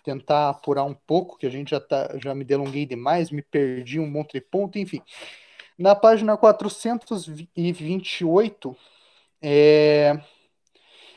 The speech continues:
ele vai ter um ponto interessante que ele, que ele vai dizer,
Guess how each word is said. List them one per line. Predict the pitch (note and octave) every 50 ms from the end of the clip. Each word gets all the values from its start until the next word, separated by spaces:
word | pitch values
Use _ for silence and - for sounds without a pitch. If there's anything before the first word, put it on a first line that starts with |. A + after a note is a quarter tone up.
| _
ele | - D3+ D#3+
vai | D3+ F3+ F3+
ter | F3+ G3 G3
um | G#3 G3
ponto | F3+ G3 G3+ G#3 G3+
interessante | G#3+ G3 - F#3+ F#3 F3+ - - F#3 G3 F#3+ - -
que | - -
ele, | F#3+ F3 F#3 F3+ F3 F3 F3 D#3+
que | - -
ele | F3+ E3+
vai | E3 F#3+ F#3
dizer, | E3 D3 C3+ C3+ C3+ C#3 C3 B2+